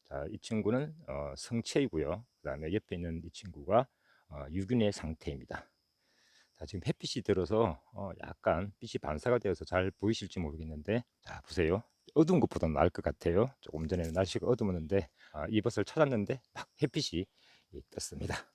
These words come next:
자, 보세요. 자, 그리고 줄기에 보니까 가루를 뿌려놓은 듯, 어, 백색의 인편이 보이고요. 자세히 보시면 약간의 무늬가 들어가 있죠. 그죠?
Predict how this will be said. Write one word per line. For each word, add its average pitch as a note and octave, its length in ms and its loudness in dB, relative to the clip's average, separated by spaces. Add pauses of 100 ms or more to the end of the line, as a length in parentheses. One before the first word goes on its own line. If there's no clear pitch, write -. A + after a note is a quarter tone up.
자, - 200 -20
보세요. E2 240 -6 (920)
자, C#2+ 160 -10
그리고 G2+ 180 -4
줄기에 A#2 400 4
보니까 G#2+ 920 4
가루를 A2+ 340 4
뿌려놓은 G#2 540 -2
듯, A2 180 0 (420)
어, E2 160 -6
백색의 A2+ 380 -2
인편이 A#2 380 0
보이고요. G#2 600 2 (120)
자세히 A#2+ 380 2
보시면 G#2 580 0 (520)
약간의 A2 520 0
무늬가 A2 380 8
들어가 F#2 320 4
있죠. G#2 200 -4
그죠? E2 300 -2